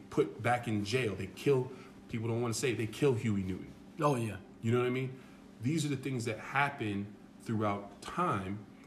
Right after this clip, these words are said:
Speaker 1: How are we supposed to leave a fucking legacy? What are we supposed to leave behind when they give us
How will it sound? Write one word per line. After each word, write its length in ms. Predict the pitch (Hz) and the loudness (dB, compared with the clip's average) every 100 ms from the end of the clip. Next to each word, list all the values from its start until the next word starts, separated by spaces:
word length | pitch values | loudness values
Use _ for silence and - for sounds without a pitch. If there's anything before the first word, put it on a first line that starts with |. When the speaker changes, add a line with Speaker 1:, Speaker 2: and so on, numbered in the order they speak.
| - - - - - - | -20 -20 -20 -20 -20 -14
Speaker 1:
How 280 | - 147 165 | -4 0 2
are 60 | 147 | 2
we 140 | 127 | 0
supposed 440 | 113 110 117 110 | -2 -2 -2 -2
to 60 | 104 | -2
leave 200 | 98 101 | 0 -2
a 40 | 98 | -4
fucking 360 | 98 95 95 | -8 -6 -6
legacy? 380 | 95 90 - - - - - - - - - - - - - - - | -6 -8 -12 -14 -16 -18 -20 -20 -20 -20 -20 -20 -20 -20 -20 -18 -2
What 220 | 107 151 | 4 6
are 40 | |
we 100 | 147 | 6
supposed 440 | 123 107 - 101 - | 2 -2 -2 -4 -4
to 60 | |
leave 240 | 95 98 90 | -6 -6 -6
behind 360 | 98 104 90 - - - - - - - - - - | -6 -4 -4 -6 -14 -20 -20 -20 -20 -20 -20 -20 -8
when 180 | 107 98 | 0 2
they 100 | 98 | 2
give 300 | 90 107 101 | 0 2 2
us 220 | 92 - | 0 -6